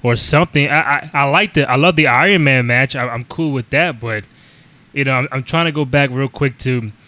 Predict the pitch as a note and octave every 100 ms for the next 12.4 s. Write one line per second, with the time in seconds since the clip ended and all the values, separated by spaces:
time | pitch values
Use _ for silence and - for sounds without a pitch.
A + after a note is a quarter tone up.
0 | - C#3+ D3 C#3 C#3+ C3+ B2+ B2 A#2 C3
1 | B2+ A2 - B2 C#3 D3+ E3 F3+ E3 E3
2 | D#3+ F#3+ G3 E3 E3 D3+ D3 D#3 C#3+ C3+
3 | A2+ - _ A#2 A2 D#3 F3 E3+ - -
4 | - _ _ _ _ B2+ C#3+ D3+ - D3
5 | C#3+ B2+ A#2+ G#2+ D3+ D3 C#3 - D3 C3+
6 | A#2+ C3 C3 C3 A2 C3 B2+ B2+ A#2+ G#2
7 | B2+ - G#2 G2+ C3+ C#3+ - _ - -
8 | - A#2 B2+ C3+ C3 D3+ C3 B2+ B2+ -
9 | C3+ B2+ C3 C3+ C3 B2+ B2+ B2 A#2+ A#2+
10 | C3 B2+ A2+ B2+ B2 B2 A2+ B2+ B2+ B2
11 | - C3 A#2+ A#2+ - - - - C#3 C3+
12 | D3 C#3+ C3